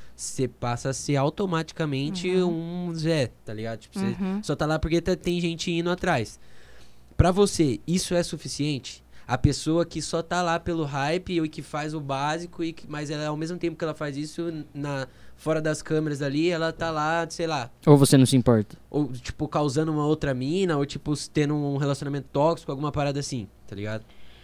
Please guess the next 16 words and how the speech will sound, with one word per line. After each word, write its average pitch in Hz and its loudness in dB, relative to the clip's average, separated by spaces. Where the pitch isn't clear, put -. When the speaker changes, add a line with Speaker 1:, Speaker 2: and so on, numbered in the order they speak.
Speaker 2:
Eu 240 6
acho 240 6
que, 254 2
eu 214 6
acho 214 -2
que 240 2
aí 214 6
a 208 6
gente 202 -4
tem 208 0
que 214 -2
entrar 196 6
em 185 -4
duas 202 4
análises, 170 4
né? 170 0